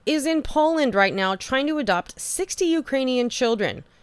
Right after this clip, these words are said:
And he's refusing to tell the authorities what he plans to do with the children or even his last name. No shit, this is in the Seattle Times dot com right now.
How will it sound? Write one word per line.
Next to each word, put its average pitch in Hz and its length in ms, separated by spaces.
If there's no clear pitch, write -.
And 214 120
he's 220 200
refusing 262 500
to 277 80
tell 233 220
the 233 100
authorities 185 640
what 185 320
he 269 160
plans 254 400
to 254 80
do 226 160
with 226 100
the 226 60
children 180 500
or 208 140
even 220 320
his 220 260
last 185 500
name. 180 480
No 233 220
shit, 226 340
this 214 200
is 285 120
in 277 80
the 262 80
Seattle 208 400
Times 208 400
dot 170 400
com 190 340
right 180 420
now. 131 320